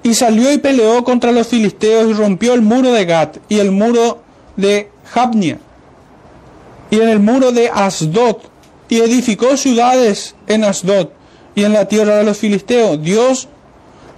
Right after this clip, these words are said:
le dio ayuda contra los filisteos y contra los árabes que habitaban en Gurbaal y contra los amonitas. Y dieron los amonitas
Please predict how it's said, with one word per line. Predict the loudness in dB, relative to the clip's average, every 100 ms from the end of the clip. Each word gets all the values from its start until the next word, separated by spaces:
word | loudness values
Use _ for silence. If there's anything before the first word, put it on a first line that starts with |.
| -4
le | 0 0 0
dio | 0 0 2
ayuda | 0 0 0 0 0
contra | -2 0 0
los | 0
filisteos | -2 -4 -2 0 0 0 -2
y | -6
contra | -2 -2 0 0
los | -2 -4 -6
árabes | -2 0 2 0 -4
que | -2
habitaban | 0 0 0 0 2 0 -2
en | -4 -2 -6 -10 -18 -20 -20 -20 -20 -20 -20 -20 -20 -20 -20 -8
Gurbaal | -2 0 0 0 0 2 2 2 0 -4 _ _ -6
y | -4
contra | -2 -2 0 0
los | 0 0
amonitas. | 0 0 0 0 0 -4 -8 -20 -20 -20 -20 -20 -20 -6
Y | -2 0
dieron | 2 2 2
los | 0 -2 -2
amonitas | 0 0 0 0 -2 -4